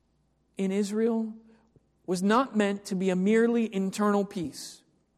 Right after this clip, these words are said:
but a real, live, lived out in the world we live in sort of a peace.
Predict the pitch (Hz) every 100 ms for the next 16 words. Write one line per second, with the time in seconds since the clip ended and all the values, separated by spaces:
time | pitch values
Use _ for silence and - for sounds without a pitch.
0 | _ _ _ _ _ _ _ - 208 190
1 | 175 208 294 294 240 190 190 190 190 -
2 | 170 185 277 294 233 185 175 180 196 -
3 | - _ _ _ _ _ _ _ _ _
4 | _ _ _ _ _ _ _ _ _ _
5 | _ _ _ _ _ _ - 190 190 170
6 | 233 277 233 240 214 196 156 139 131 -
7 | 165 151 147 147 - 143 120 - -